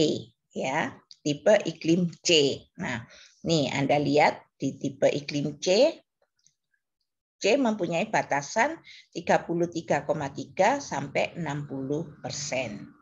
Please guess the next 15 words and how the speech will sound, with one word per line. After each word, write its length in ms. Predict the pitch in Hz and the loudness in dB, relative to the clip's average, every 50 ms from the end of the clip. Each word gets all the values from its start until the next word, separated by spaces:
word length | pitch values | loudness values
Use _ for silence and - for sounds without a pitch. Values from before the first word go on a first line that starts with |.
| - - - - - | -20 -20 -20 -20 -14
ya. 240 | - 104 135 165 - - - - - - _ _ - | -12 -8 -8 -8 -10 -10 -16 -20 -20 -20 _ _ -10
Nah, 120 | 123 123 120 | -8 -6 -6
itu 240 | - 139 - 196 220 214 | -8 0 2 2 4 4
cara, 480 | 208 160 131 127 147 151 160 160 101 98 - - _ _ _ _ | 4 2 4 4 4 6 6 4 2 0 -6 -16 _ _ _ _
eh, 220 | - 131 139 143 143 | 2 6 6 6 6
membaca 760 | 151 156 156 151 147 139 139 - - - - 220 247 - - | 4 0 2 2 2 2 2 0 0 2 4 4 4 4 2
atau 480 | - 156 160 - _ 190 196 208 233 240 | 0 -2 -4 -2 _ 2 4 4 4 2
menerapkan 1040 | 220 196 185 185 175 160 165 151 143 - - _ _ 196 214 240 254 269 269 254 | -2 -2 -2 -2 -2 0 0 -2 -2 -4 -6 _ _ 0 2 2 0 -2 -6 -6
di 320 | - 202 196 202 220 226 220 | -4 -2 -2 0 -2 -2 -6
segitiga 1040 | - - 185 175 - - 156 147 - - 147 147 - _ - 175 190 202 220 220 220 | -4 -4 -4 -4 -2 -4 -6 -6 -4 -6 -8 -10 -6 _ 2 2 2 2 0 -2 -6
sama 640 | - - 165 147 139 139 139 143 143 147 147 - - - - - - | -4 -2 -2 0 0 -2 -4 -4 -4 -4 -4 -6 -10 -14 -18 -16 -14
sisinya 880 | - - 151 147 143 - - 151 147 156 165 175 180 196 214 113 - 117 - _ _ _ _ _ | -4 -2 -2 0 0 -2 -2 -2 0 2 2 4 4 4 4 2 2 0 -4 _ _ _ _ _
milik 720 | - 160 170 165 160 156 160 165 165 156 - - - - _ - - - | 0 2 2 2 4 6 6 8 8 6 4 0 -8 -20 _ -18 -14 -12
Smith 480 | - - - - - 175 170 170 - | -10 -8 -8 -4 0 2 0 0 0
Ferguson, 880 | - 185 160 143 - - - 135 - - - 139 135 131 113 95 87 | 0 2 2 2 0 -2 -4 -4 -4 0 0 0 0 0 -2 -4 -8